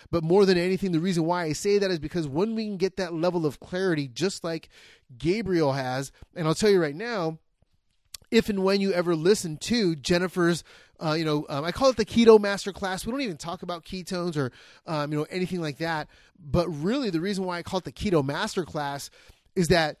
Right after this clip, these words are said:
because inside of there, what she did is that she actually used the tenets of keto to really conquer and crush so many of the issues that we have as type two diabetics. Everything she shares, everything from,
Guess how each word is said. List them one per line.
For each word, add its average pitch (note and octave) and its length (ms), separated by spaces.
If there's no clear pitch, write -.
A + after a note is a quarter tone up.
because F3+ 320
inside A3 500
of A#3+ 80
there, E3+ 280
what E3+ 220
she F3+ 140
did B3+ 280
is F#3 80
that D3+ 140
she A3+ 240
actually G#3 500
used G#3 320
the D#3+ 100
tenets A#3+ 500
of E3+ 260
keto F#3+ 580
to G3+ 120
really G3 340
conquer A3 580
and D3 260
crush G3+ 540
so A#3 460
many G#3+ 500
of F3+ 140
the F3 160
issues F#3 420
that C#3+ 140
we F3 160
have F#3+ 220
as D3+ 120
type F3 220
two F#3+ 160
diabetics. E3+ 640
Everything F3 420
she E3+ 160
shares, A3 400
everything G3 340
from, C#3 200